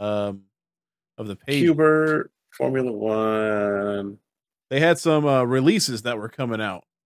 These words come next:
Speaker 1: Um,
Speaker 2: Yeah,
Speaker 1: let's
Speaker 2: I'm
Speaker 1: see.
Speaker 2: just looking at the other reviews on this episode, or on this issue.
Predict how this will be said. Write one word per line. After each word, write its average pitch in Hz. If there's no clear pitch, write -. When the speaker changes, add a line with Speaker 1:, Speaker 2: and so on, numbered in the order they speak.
Speaker 1:
Um, 107
Speaker 2:
Yeah, 95
Speaker 1:
let's 87
Speaker 2:
I'm 123
Speaker 1:
see. 160
Speaker 2:
just 185
looking 147
at 123
the 120
other 113
reviews 101
on 92
this 92
episode, -
or 101
on 92
this 87
issue. 80